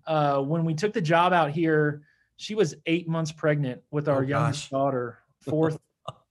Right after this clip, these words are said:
Speaker 1: and final <laughs> daughter. Um,
Speaker 2: Mm.
Speaker 1: so I was out here for about four, four and a half months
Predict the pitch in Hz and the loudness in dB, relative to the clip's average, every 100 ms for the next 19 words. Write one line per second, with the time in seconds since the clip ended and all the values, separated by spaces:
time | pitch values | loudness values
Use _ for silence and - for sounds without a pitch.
0 | 165 151 147 165 160 151 147 147 - 170 | -6 -2 0 2 2 2 0 -4 -6 -4
1 | 180 151 147 147 143 - - - - 180 | 0 4 4 2 -2 -10 -20 -16 2 6
2 | 165 139 120 - _ _ _ _ _ _ | 6 4 0 -12 _ _ _ _ _ _
3 | - 120 - _ - 190 151 175 214 180 | -16 -16 -16 _ 0 2 4 4 2 4
4 | 175 175 156 165 151 123 - 165 175 165 | 2 2 0 2 0 0 -4 -2 -2 -2
5 | 170 170 156 147 147 147 147 147 131 - | -2 -2 0 0 0 0 2 0 -4 -12
6 | - - | -14 -16